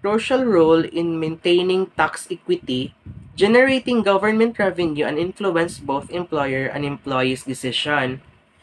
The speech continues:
So this tax impacts the daily life by, by contributing to public service and ensuring a fair, fair taxation system,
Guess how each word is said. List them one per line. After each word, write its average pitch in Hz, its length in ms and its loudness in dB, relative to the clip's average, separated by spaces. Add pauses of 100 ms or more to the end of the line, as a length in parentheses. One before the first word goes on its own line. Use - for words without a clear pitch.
(200)
So 208 200 -2
this 254 400 0
tax - 500 -2
impacts 165 640 -2 (480)
the 170 160 2
daily 202 360 4
life 160 420 2
by, 151 320 -2 (100)
by 170 140 2
contributing 190 800 0
to 165 80 -4
public 160 380 0
service 143 500 -2 (320)
and 202 100 2
ensuring 220 600 6
a 180 120 0
fair, 202 500 0
fair 208 680 2 (160)
taxation 147 800 -2
system, 117 720 -10